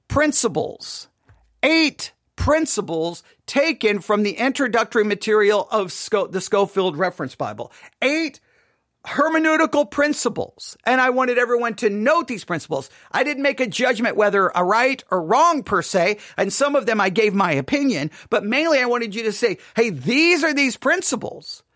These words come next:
Now, when you study the Bible, you can't read these principles into the Bible. You just gotta, you gotta try to read the text and see through the study of the text, uh, do these principles, what are the, uh, how do these principles help, hurt, hinder, good, bad, ugly?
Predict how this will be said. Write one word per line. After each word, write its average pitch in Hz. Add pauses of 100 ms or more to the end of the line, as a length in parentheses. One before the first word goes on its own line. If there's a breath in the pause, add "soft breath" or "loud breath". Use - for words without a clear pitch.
Now, 254
when 262
you 262
study 285
the 254
Bible, 302
you 247
can't 277
read 269
these 254
principles 233
into 320
the 247
Bible. 196 (220 loud breath)
You 262
just 262
gotta, 240
you 247
gotta 240
try 220
to 220
read 240
the 226
text 226
and 202
see 240 (160 loud breath)
through 208
the 202
study 247
of 190
the 202
text, 185 (480)
uh, 131
do 147
these 139
principles, -
what 165
are 185
the, -
uh, -
how 202
do 208
these 202
principles 135
help, 202
hurt, 226
hinder, 233 (160 soft breath)
good, 208
bad, 220
ugly? 262